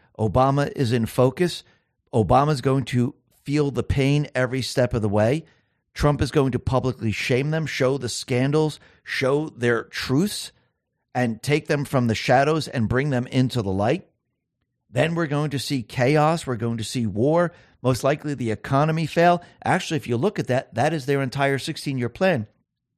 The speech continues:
He's using the sixteen-year plan on them while they're in office. And I'm talking about the criminal syndicate.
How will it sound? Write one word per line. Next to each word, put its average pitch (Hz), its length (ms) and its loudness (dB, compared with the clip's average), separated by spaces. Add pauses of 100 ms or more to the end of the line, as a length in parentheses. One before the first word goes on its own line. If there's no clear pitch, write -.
(260)
He's 143 260 -4
using 160 460 0 (440)
the 139 80 -2
sixteen-year 151 540 0
plan 175 400 -4 (100)
on 160 360 -4
them 107 560 2 (420)
while 165 420 4
they're 165 360 2
in 175 240 -4
office. 156 380 2
And 120 80 0
I'm 123 120 0
talking 165 240 -2
about 147 180 -2
the - 60 -14
criminal 165 320 -2
syndicate. 220 440 0